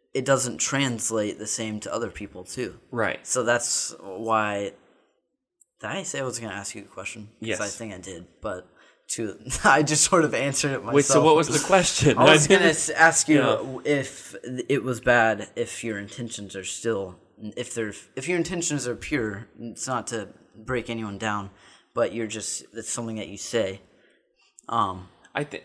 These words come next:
Speaker 2: I, I think that I can have good intentions and still have bad expression.
Speaker 1: Mm-hmm.
Speaker 2: Um, because I'm not, like, I'm trying to follow God.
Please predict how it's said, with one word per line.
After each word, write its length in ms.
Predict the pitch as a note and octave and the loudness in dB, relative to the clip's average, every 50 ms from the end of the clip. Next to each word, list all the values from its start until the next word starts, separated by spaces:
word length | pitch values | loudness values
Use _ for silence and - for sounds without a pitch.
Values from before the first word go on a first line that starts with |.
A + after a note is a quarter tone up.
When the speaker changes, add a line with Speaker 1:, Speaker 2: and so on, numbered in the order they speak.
| _ _ _ _ | _ _ _ _
Speaker 2:
I, 300 | - D3 D#3+ D3+ - E3+ E3 - _ _ _ _ - _ _ | 0 0 0 0 -4 -8 -14 -16 _ _ _ _ -20 _ _
I 160 | D3 E3+ F3 | -2 -2 -2
think 520 | F3 F3 - - D#3 D3 C#3+ - - - _ _ _ G#2+ | -6 -6 -2 0 0 0 0 -2 -8 -16 _ _ _ -6
that 420 | B2 B2 A2+ G#2+ G#2+ - - - - _ _ _ _ _ _ _ _ _ _ _ _ _ _ _ _ _ _ | -2 0 2 2 2 2 -2 -8 -18 _ _ _ _ _ _ _ _ _ _ _ _ _ _ _ _ _ _
I 120 | A#2+ B2+ B2+ | 2 2 2
can 220 | - - B2 A2 | 0 -4 -6 -6
have 360 | A2 - C#3 B2 B2 A#2+ B2 | -6 -2 0 0 0 0 -2
good 160 | A#2 A#2+ A2+ | -4 -2 -2
intentions 640 | A#2 A2 A2 G#2 - A2+ G#2+ G2+ - - G#2+ G2+ G2+ | -2 -2 -4 -4 -4 -4 -4 -4 -4 -6 -6 -6 -6
and 120 | G#2 G#2 G2 | -6 -6 -6
still 200 | - - G2 G2 | -4 -4 -6 -6
have 180 | G#2 A2 G2+ G#2 | -6 -8 -6 -4
bad 180 | G#2+ F#2+ E2 | -2 -2 -2
expression. 640 | C#2+ - - - - B1 - - - - - A#2+ - _ _ _ _ _ _ _ _ _ _ _ _ _ - | -4 -8 -10 -10 -10 -10 -8 -10 -14 -14 -18 -20 -20 _ _ _ _ _ _ _ _ _ _ _ _ _ -8
Speaker 1:
Mm-hmm. 440 | C3+ C#3+ C#3 A#2 G#2+ - _ _ G2+ | -6 -4 -4 -6 -8 -12 _ _ 4
Speaker 2:
Um, 420 | G#2+ G#2 F#2+ F#2+ G2 F#2+ F#2+ G#2 - _ _ _ _ _ _ _ _ _ _ _ _ _ _ _ _ _ _ _ _ _ _ _ _ _ _ B2 B2 | 4 4 4 2 -2 -4 -8 -10 -12 _ _ _ _ _ _ _ _ _ _ _ _ _ _ _ _ _ _ _ _ _ _ _ _ _ _ -10 -4
because 1040 | B2+ B2 B2 - C#3+ B2+ B2 - - - - - - - - - - - - - - - | -4 -4 0 0 0 2 2 2 0 0 0 0 0 0 0 0 -2 -2 -4 -6 -4 -2
I'm 180 | A#2+ B2+ B2+ | -2 0 2
not, 340 | C3 C3+ C3+ A#2 - - - _ _ - | 2 4 2 2 0 -4 -14 _ _ -20
like, 500 | - - - G#2+ A#2 A#2+ A2+ G2+ - - _ _ _ _ _ _ _ _ | -18 -16 -10 -4 -2 -2 -2 -2 -4 -12 _ _ _ _ _ _ _ _
I'm 220 | - B2+ C#3+ D3+ C#3+ | 2 2 2 2 0
trying 380 | - - C3 B2+ B2+ C3 C3 | 0 0 0 2 2 0 0
to 60 | B2+ | -2
follow 360 | B2 - B2 A#2 A2+ A2+ A2 G#2+ | -2 0 2 4 4 4 2 2
God. 440 | G#2+ G#2 G2+ F#2+ E2+ - - - | 2 2 2 2 0 -4 -10 -14